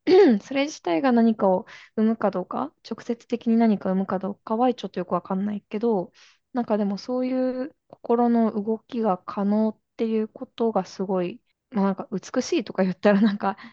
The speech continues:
それ、それでみたいな話ではあるんだけど、そうね、そうい-、それを感じられること自体はとてもゆ-、豊かというか大事なことだと思うし、なんだろう、確かに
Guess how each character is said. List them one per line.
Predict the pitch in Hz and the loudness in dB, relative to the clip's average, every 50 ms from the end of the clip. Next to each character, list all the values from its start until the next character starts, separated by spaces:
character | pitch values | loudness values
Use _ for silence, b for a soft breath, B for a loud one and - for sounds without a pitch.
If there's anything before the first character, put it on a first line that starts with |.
| B B | B B
そ | - - - 202 | -6 -2 0 0
れ、 | 196 | 0
そ | - - 196 | 0 0 2
れ | 185 185 | 2 4
で | 190 214 226 233 | 4 4 4 4
み | 214 196 | 4 2
た | 208 196 | 0 0
い | 180 170 | -2 -2
な | 175 190 190 - B B B B | -2 -4 -6 -6 B B B B
話 | B 214 202 208 208 - 226 208 | B 0 2 2 0 -2 -4 -2
で | 202 196 | -2 0
は | 190 196 - b b b b b _ _ - | 0 -2 -4 b b b b b _ _ -2
あ | 226 220 | 0 2
る | 226 220 | 2 2
ん | 214 | 0
だ | 220 226 | 0 -2
け | - 262 | -2 0
ど、 | 254 294 294 240 - - _ B B B B B _ _ _ _ _ _ | 0 2 2 0 0 -2 _ B B B B B _ _ _ _ _ _
そ | - - 220 202 | -10 -6 -4 -4
う | 190 | -4
ね、 | 190 208 220 226 _ _ _ _ _ | -4 -6 -10 -12 _ _ _ _ _
そ | - - - - 247 240 | -20 -18 -14 -10 -8 -6
う | 240 | -8
い-、 | 254 - _ _ - | -8 -10 _ _ -20
そ | - - - 240 | -18 -12 -8 -6
れ | 247 254 | -4 -2
を | 262 254 | -4 -4
感 | - - 254 262 | -2 -2 0 0
じ | 254 262 | 0 0
ら | 254 262 | 0 0
れ | 262 262 | 0 0
る | 254 254 | 0 -2
こ | - 254 | -6 -10
と | 240 - 240 | -8 -8 -8
自 | 226 220 214 | -8 -6 -4
体 | - 214 214 214 | -2 -2 -2 -2
は | 208 202 | -4 -6
と | - - | -10 -12
て | - - 196 | -8 -4 -2
も | 190 190 185 185 190 - b b b b b b _ _ _ | -2 0 -2 -2 -4 -8 b b b b b b _ _ _
ゆ-、 | - 214 214 208 - | -12 -10 -10 -10 -10
豊 | 220 208 202 208 190 | -10 -10 -8 -8 -8
か | - - 185 | -8 -10 -12
と | - - | -10 -10
い | 196 | -12
う | |
か | - 202 | -10 -6
大 | 196 196 190 | -4 -4 -2
事 | 190 196 | -2 -2
な | 196 190 | -4 -6
こ | 190 - 190 | -6 -8 -12
と | - 196 190 | -10 -10 -10
だ | 202 196 | -10 -12
と | - _ - 202 - | -14 _ -18 -14 -10
思 | 202 196 196 196 196 202 202 202 | -6 -4 -4 -4 -4 -4 -6 -8
う | 220 240 _ _ | -10 -14 _ _
し、 | _ - - - 311 285 269 240 - _ B B B B B B B _ _ - | _ -18 -12 -10 -8 -8 -8 -8 -12 _ B B B B B B B _ _ -4
な | 233 220 | -2 0
ん | 220 214 | 0 2
だ | 208 202 | 0 -2
ろ | 202 208 202 - _ | -4 -6 -8 -10 _
う、 | _ _ _ _ _ _ _ | _ _ _ _ _ _ _
確 | - 240 226 - | -12 -12 -12 -10
か | - 220 208 | -6 -6 -4
に | 202 208 220 233 | -4 -6 -8 -10